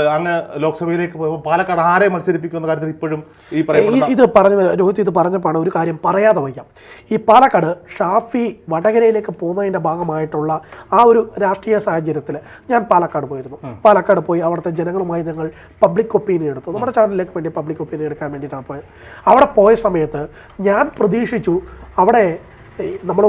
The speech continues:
Speaker 2: ഒരു സ്ഥലത്ത് ചെല്ലുന്ന സമയത്ത് നമ്മൾ പ്രതീക്ഷിക്കുന്ന ഉത്തരങ്ങൾ എല്ലാം കിട്ടണമെന്നില്ല.
Speaker 1: ഉം.
Speaker 2: നമ്മൾ പ്രതീക്ഷിക്കുന്ന ഉത്തരം ചിലപ്പോൾ പത്ത് ശതമാനം കിട്ടാം, ഇരുപത് ശതമാനം കിട്ടാം,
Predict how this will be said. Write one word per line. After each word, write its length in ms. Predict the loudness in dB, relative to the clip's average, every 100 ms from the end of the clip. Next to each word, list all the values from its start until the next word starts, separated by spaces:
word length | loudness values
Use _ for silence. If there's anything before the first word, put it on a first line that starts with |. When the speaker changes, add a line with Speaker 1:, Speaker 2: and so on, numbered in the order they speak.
| 6
Speaker 2:
ഒരു 100 | 4
സ്ഥലത്ത് 220 | 2 0 2
ചെല്ലുന്ന 260 | 2 4 2
സമയത്ത് 300 | 2 0 0 -2
നമ്മൾ 160 | 0 0
പ്രതീക്ഷിക്കുന്ന 520 | 0 0 -4 -2 0 2
ഉത്തരങ്ങൾ 320 | 2 2 2 2 2
എല്ലാം 180 | 2 2
കിട്ടണമെന്നില്ല. 440 | 2 0 -2 -2 -6 -10
Speaker 1:
ഉം. 80 | -12 -6
Speaker 2:
നമ്മൾ 160 | 0 0 0
പ്രതീക്ഷിക്കുന്ന 460 | -2 -4 -2 0 2
ഉത്തരം 200 | 0 0
ചിലപ്പോൾ 220 | -2 -4 0
പത്ത് 180 | 0 2
ശതമാനം 320 | 2 4 2 0
കിട്ടാം, 240 | 0 0 4
ഇരുപത് 180 | 2 2
ശതമാനം 260 | -2 -2 -2
കിട്ടാം, 180 | -6